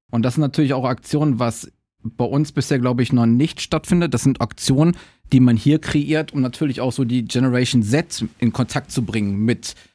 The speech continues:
mit diesen Luxusmarken, die dann auch schon bereit sind, viel Geld auszugeben. Und dann sind das so die ersten Berührungspunkte. Ganz interessante Konzepte,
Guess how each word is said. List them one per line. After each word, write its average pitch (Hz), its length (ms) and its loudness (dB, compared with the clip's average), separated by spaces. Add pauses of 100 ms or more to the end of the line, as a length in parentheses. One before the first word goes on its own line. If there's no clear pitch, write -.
mit 131 180 0
diesen 127 220 2
Luxusmarken, 113 800 -2
die 117 100 -4
dann 123 180 0
auch 127 160 -4
schon 135 220 0
bereit 135 320 -2
sind, 110 260 -2
viel 131 240 -2
Geld 117 220 -2
auszugeben. 101 640 -4 (340)
Und 110 320 2
dann 139 340 0
sind 127 240 0
das 120 120 -4
so 135 100 0
die 127 120 0
ersten 127 280 -2
Berührungspunkte. 104 800 -2 (100)
Ganz 139 220 0
interessante 131 520 0
Konzepte, 139 600 -2